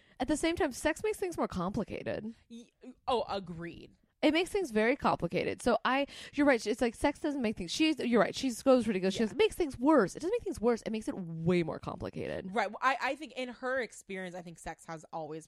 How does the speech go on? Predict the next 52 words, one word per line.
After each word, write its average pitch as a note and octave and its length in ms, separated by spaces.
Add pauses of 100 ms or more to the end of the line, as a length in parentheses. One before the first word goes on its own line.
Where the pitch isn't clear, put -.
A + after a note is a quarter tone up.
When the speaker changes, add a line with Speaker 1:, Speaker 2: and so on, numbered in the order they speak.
(120)
Speaker 2:
probably D#3 280
made G3 260
things A3+ 240
worse A3+ 220
in A3 80
Speaker 1:
That's G#3+ 180
Speaker 2:
general. G#3+ 220
Speaker 1:
true. - 20 (380)
Speaker 2:
And G#3+ 320 (180)
there's G3+ 220
definitely F#3 360
a D#3+ 100
time E3 260
and D3+ 80
a - 20
place E3 260
where E3 60
I D#3+ 60
think D#3+ 160
that C3+ 180 (400)
is E3+ 520
applicable, D#3 480
but D#3 80
I, D#3+ 140 (460)
I - 40
think F#3+ 120
that's E3+ 200
a - 20
very E3+ 460
Speaker 1:
I D#4+ 80
just E4+ 100
wanted E4+ 220
to D#4+ 40
say, C4+ 200
like, A#3 180
I E4+ 80
feel A4+ 240
like G#4+ 140
there, A#4+ 180
she D#4+ 220
has D4+ 160
a C#4+ 80
point A#3 320
because A3 240
him D4 320
sleeping A#3+ 400
with G3 100
Donovan D#3+ 460
makes D#3+ 240
it D3+ 100
so, - 160
like, G3 200